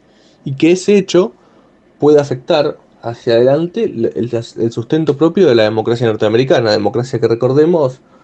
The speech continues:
es de las más longevas, eh, del mundo.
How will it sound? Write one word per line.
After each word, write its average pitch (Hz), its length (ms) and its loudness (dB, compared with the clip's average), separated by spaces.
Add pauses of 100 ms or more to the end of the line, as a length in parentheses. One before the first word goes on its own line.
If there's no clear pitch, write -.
(240)
es 117 400 -2
de 104 60 2
las 107 120 0
más 117 180 -8
longevas, 107 840 -2
eh, - 340 -10
del 104 140 -2
mundo. 113 420 -6